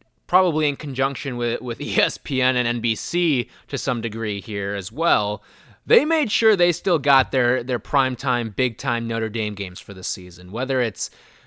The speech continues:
Clemson, Florida State, Louisville. U N C is gonna be a big deal this year. They made sure that, that Notre Dame was taken care of, and, and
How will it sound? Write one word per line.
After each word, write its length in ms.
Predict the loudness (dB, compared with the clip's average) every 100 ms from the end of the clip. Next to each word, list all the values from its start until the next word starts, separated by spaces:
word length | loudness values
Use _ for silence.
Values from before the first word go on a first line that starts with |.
| -2
Clemson, 560 | 4 4 4 -4 -6 -20 _ _ _
Florida 340 | 0 2 4
State, 600 | 2 0 -2 -2 -10 -14 -14 _ _ _ -8
Louisville. 800 | 2 6 6 2 -4 -6 -10 -20 _ _ -20 _ _ _ _ -12
U 340 | -6 2 4
N 100 | 4
C 180 | 2 0
is 80 | 0
gonna 200 | 0 0
be 100 | 0
a 60 | 0
big 260 | -2 -4
deal 260 | -4 -6 -6
this 300 | -8 -8 -8
year. 300 | -8 -12 -16 _ _ _
They 200 | 2 4
made 240 | 4 2 0
sure 420 | 2 4 4 4
that, 540 | 2 4 4 2 -2
that 120 | -6 -2
Notre 280 | 0 0
Dame 240 | 2 0 0
was 100 | -2
taken 380 | -2 -2 -4 -6
care 320 | 0 2 2
of, 240 | 0 -2
and, 200 | -4 -4
and 460 | -4 -4 -4 -6